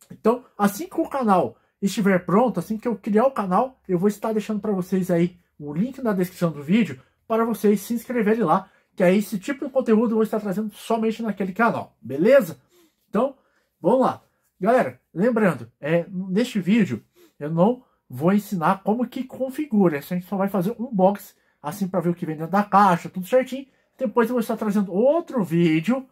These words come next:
ainda neste canal que vocês estão assistindo este vídeo, como que configura, beleza?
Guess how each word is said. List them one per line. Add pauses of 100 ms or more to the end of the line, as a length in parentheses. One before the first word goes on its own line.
(160)
ainda
neste
canal
que
vocês
estão
assistindo
este
vídeo, (260)
como
que
configura, (100)
beleza?